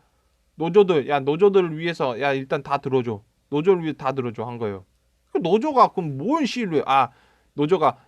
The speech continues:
여성들의 인권을 살려야 됩니다. 아, 노조들이 다 들고 일어나서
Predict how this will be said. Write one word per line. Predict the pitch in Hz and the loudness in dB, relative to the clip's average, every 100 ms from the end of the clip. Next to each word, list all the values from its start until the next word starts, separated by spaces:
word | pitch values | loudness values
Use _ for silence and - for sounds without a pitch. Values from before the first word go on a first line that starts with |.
| - | 0
여성들의 | 147 196 190 165 135 | 0 2 0 2 2
인권을 | 139 139 185 156 | 0 0 0 0
살려야 | - 175 175 156 | -4 -2 0 0
됩니다. | 135 120 110 127 196 _ _ - | -2 -4 -6 -8 -10 _ _ -10
아, | 127 | -6
노조들이 | 143 143 180 165 143 135 | -2 0 0 0 -4 -6
다 | - 151 135 - | -4 -4 -4 -8
들고 | 147 160 | -8 -6
일어나서 | 151 143 127 131 | -4 -4 -4 -4